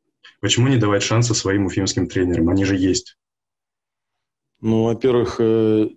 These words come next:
Speaker 2: те, которые вы назвали фамилии, мы им предлагали тоже различные роли, и в той же "Молодёжке", там, ну, с Сулеймановым разговаривали. Ну, по Сулейманову он принял решение пойти дальше, там, э, развиваться. Поэтому выбрал С Р Р К. Значит,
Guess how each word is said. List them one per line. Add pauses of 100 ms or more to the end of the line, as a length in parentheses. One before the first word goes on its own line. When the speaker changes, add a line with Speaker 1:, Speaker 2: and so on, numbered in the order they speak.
Speaker 2:
те,
которые
вы
назвали
фамилии,
мы
им
предлагали
тоже
различные
роли,
и
в
той
же
"Молодёжке",
там, (140)
ну,
с
Сулеймановым
разговаривали.
Ну,
по
Сулейманову
он
принял
решение (840)
пойти
дальше,
там,
э,
развиваться. (500)
Поэтому
выбрал
С
Р
Р
К. (920)
Значит,